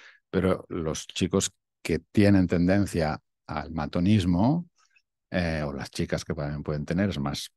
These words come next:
prototípico en varones, ¿no? Eh, están en el fondo con una presión interna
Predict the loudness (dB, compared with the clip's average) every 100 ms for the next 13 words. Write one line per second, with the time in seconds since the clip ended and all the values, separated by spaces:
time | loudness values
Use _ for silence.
0 | _ -8 -6 -6 -6 -4 -4 -2 0 0
1 | 2 0 0 -2 -4 -6 _ _ _ _
2 | -4 0 2 2 0 -2 -4 -10 -4 -4
3 | -4 0 2 6 6 6 0 _ _ _
4 | 4 6 6 4 6 8 10 8 6 4
5 | -2 -6 0 6 6 6 4 0 4 6
6 | 6 6 2 2 2 2 2 0